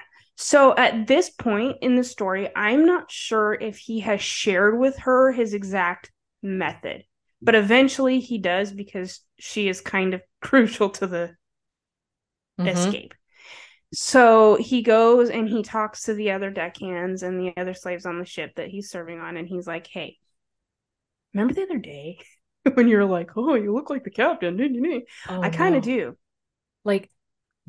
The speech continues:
Speaker 2: this makes it even more harrowing because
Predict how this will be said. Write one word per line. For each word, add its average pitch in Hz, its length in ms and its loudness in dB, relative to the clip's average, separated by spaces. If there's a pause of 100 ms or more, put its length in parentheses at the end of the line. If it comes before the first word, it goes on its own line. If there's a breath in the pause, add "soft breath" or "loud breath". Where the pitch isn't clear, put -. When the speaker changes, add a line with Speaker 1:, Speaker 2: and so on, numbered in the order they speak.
(160)
Speaker 2:
this 262 280 4
makes 202 300 2
it 180 160 -2
even 190 280 -2
more 170 160 0
harrowing 160 480 -2
because 156 560 -4